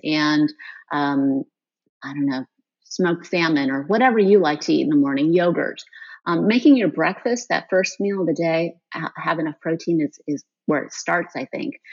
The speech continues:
And then maybe just eating a little more protein at your other meals, uh, whether that means, you know, choosing leaner meats, which are higher in protein for the most part than fattier meats, or just really focusing on the protein, um, and then,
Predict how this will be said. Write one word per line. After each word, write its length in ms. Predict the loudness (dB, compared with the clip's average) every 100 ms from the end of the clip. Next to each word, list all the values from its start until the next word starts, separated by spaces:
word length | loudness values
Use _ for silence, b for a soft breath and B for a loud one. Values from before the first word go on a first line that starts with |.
| B B
And 140 | 2
then 100 | 2 2
maybe 260 | 2 4 4
just 220 | 2 0
eating 300 | 0 2 0
a 80 | 0
little 440 | 2 4 4 0 -2
more 440 | -2 0 -2 -4 -12 -4
protein 460 | -2 0 0 2
at 60 | 2
your 180 | 0 0
other 200 | 0 0
meals, 440 | 0 -2 -6 -16 _ B B B -6
uh, 140 | -2
whether 260 | 2 2 4
that 180 | 2
means, 440 | 2 0 2 0 -2
you 140 | -2
know, 240 | -2 -2 -4 -12 -20 -20 _ -8 0
choosing 380 | 2 4 2
leaner 260 | 2 2 2
meats, 480 | 2 0 -2 -10 -8
which 340 | -2 -2 -4 -6
are 140 | -2 0
higher 240 | 0 0
in 100 | -2
protein 400 | -2 -4 0 -2
for 80 | 0
the 60 | 2
most 260 | 2 0
part 220 | -4 -4 -2
than 160 | -2 -2
fattier 360 | -2 0 0
meats, 380 | 0 -2 -4 -10 b b -2
or 120 | 0
just 440 | 4 2 0 -8 -20 _ -2
really 360 | 2 4 4
focusing 600 | 4 0 -2 -4 -2 -2
on 500 | 0 0 2 0 -2 -6 -10
the 60 | -6
protein, 720 | 0 0 0 2 2 2 0 b _ -4
um, 240 | 0 0 0
and 140 | 0
then, 520 | 2 2 2 0 -4